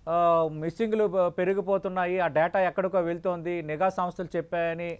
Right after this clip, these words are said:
ఆ, మాట్లాడి ఒక పెద్ద సమూహంపై కామెంట్ చేసేసి మేము ఆ దాన్నే పట్టుకున్నారు వైసీపీ నేతలు, దాన్నే మీడియా పట్టుకుంది, యాక్చువల్గా జగన్మోహన్ రెడ్డి తప్పిదాలపై మాట్లాడుతుంటా అంటాం, అది కరెక్టేనా?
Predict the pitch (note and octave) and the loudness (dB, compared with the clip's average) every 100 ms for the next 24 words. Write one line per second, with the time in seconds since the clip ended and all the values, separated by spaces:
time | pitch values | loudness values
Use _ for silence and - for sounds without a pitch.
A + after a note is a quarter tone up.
0 | D3 D3+ D3+ D3 C#3+ - _ - D3 E3+ | -8 -2 -2 -2 -6 -14 _ -6 -2 0
1 | F#3 C#3+ E3+ - - _ - D#3 E3+ F3 | 2 2 0 -6 -16 _ -4 -2 2 2
2 | F3 C#4 B3+ B3 C4 B3 A#3 B3 A#3 G3+ | 8 8 8 6 6 4 4 2 6 4
3 | A#3 A3 G#3+ G3+ F3+ F#3 A3 - - _ | 4 4 2 4 2 2 0 -2 -16 _
4 | _ _ _ D#3+ G#3+ A3+ F3+ F#3 A#3+ C#4 | _ _ _ -2 4 6 8 8 8 8
5 | B3 A#3 A#3+ B3 A#3 A3+ A3 G#3+ A3+ A3+ | 8 6 2 4 6 6 6 4 0 2
6 | A3 G#3+ G#3+ G3 F#3+ G#3+ A3+ G#3 A3 A3 | 2 2 0 2 4 2 2 2 4 6
7 | G#3+ F#3+ F#3+ G3 G3+ F#3 F#3 G#3+ G3+ F3 | 4 0 -2 0 2 2 0 0 0 0
8 | F#3 G#3+ A3 G#3 G3+ F#3 F3+ F#3+ G#3 G3 | 0 2 0 0 -2 -2 -2 2 0 2
9 | G3 F#3 F#3 F#3+ F3+ F#3 F#3 F3+ F#3 F3 | 0 -2 -2 -2 -4 -4 -4 -2 0 0
10 | E3+ F3 - - - E3+ F#3+ G#3 A3 | 0 -4 -6 -16 -4 -2 0 -2 -2